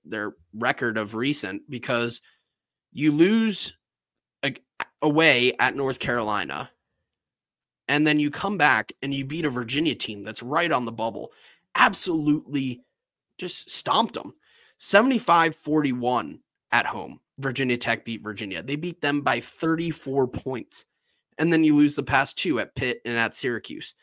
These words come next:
So you've lost three of the last four, but mixed in there, you have a thirty point victory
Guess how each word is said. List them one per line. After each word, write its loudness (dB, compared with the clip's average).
So 2
you've -4
lost 2
three 0
of 4
the 0
last 4
four, -2
but -2
mixed 0
in 0
there, -4
you -6
have -4
a -8
thirty -2
point 0
victory -4